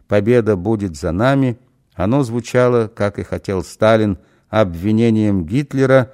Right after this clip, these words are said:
в коварстве и вероломстве. Никто из членов Политбюро не посмел возразить против сталинских поправок. Между тем с границ поступали тревожные сообщения.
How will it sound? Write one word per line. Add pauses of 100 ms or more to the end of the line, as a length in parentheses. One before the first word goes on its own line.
(140)
в
коварстве
и
вероломстве. (300)
Никто
из
членов
Политбюро
не
посмел
возразить
против
сталинских
поправок. (580)
Между
тем
с
границ
поступали
тревожные
сообщения.